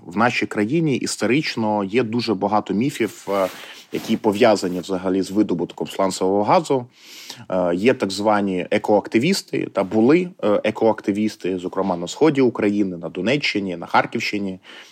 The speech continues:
які в тому числі були, вже ми розуміємо, були пов'язані з росіянами,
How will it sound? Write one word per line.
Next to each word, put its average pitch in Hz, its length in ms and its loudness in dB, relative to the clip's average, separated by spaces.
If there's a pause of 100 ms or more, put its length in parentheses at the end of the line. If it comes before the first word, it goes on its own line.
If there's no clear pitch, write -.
(120)
які - 240 0
в 113 60 -4
тому 107 240 2
числі 117 300 -2
були, 95 300 0 (260)
вже 98 260 0
ми 107 160 4
розуміємо, 104 680 2
були 92 240 0
пов'язані 92 720 -2
з 90 120 -8
росіянами, 113 880 0